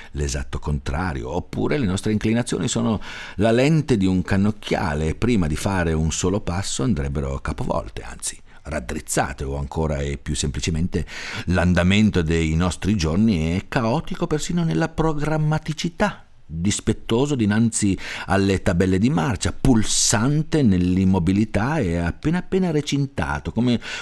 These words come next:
un fascio di terminazioni nervose in attesa dell'esplosione del caso. In qualunque modo la vediate,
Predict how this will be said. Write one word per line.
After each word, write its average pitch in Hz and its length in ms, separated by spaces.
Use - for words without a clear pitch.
un 110 240
fascio 151 600
di 120 300
terminazioni 139 760
nervose 123 460
in 104 120
attesa 104 340
dell'esplosione 85 680
del 71 200
caso. - 520
In 123 120
qualunque 131 360
modo 76 500
la 65 140
vediate, 69 640